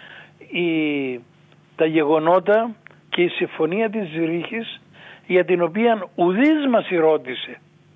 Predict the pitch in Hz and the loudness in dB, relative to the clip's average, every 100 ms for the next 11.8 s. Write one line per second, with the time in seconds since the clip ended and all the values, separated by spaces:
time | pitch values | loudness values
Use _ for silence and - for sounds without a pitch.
0 | _ _ _ _ _ _ - - - - | _ _ _ _ _ _ -20 -20 -20 -20
1 | _ _ - 160 - 160 156 208 254 214 | _ _ -2 -2 -2 -2 0 2 2 2
2 | 147 - _ 156 - 202 214 208 185 170 | -2 -8 _ -12 -6 -2 0 0 -2 -2
3 | 202 180 180 165 151 139 120 - 123 98 | -4 -4 -4 -6 0 0 -2 -2 -2 -2
4 | - _ _ - _ _ - - - - | -10 _ _ -20 _ _ -20 -20 -20 -20
5 | - 165 208 247 262 247 180 202 - 160 | -4 0 0 0 0 -2 -4 -8 -4 -4
6 | 165 214 226 214 - - _ _ - 185 | -2 -2 -2 -4 -10 -20 _ _ -6 -4
7 | 151 175 196 233 160 139 - - - _ | 0 0 2 0 0 -4 -6 -12 -16 _
8 | _ _ _ _ 170 170 165 233 214 175 | _ _ _ _ 0 0 0 2 2 2
9 | 160 139 196 214 208 220 - - - _ | 2 4 4 2 -2 -8 -10 -20 -20 _
10 | 170 - 160 170 147 190 233 220 202 - | -6 -2 -2 0 2 2 2 0 -2 0
11 | 160 135 175 175 202 214 208 | -4 -2 0 2 2 -2 -8